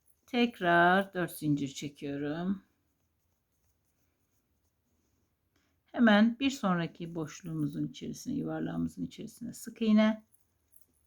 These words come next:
Tekrar dört zincir çekip bir sonrakinin içerisine dört tane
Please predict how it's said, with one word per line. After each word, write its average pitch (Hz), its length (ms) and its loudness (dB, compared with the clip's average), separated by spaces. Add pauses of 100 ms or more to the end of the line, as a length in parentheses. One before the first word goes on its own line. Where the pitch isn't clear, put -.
Tekrar 170 460 -2
dört 156 180 -2
zincir 156 300 -6
çekip 196 580 -6
bir 196 100 0
sonrakinin 147 520 -2
içerisine 156 720 -6 (120)
dört 156 280 -8
tane 156 440 -4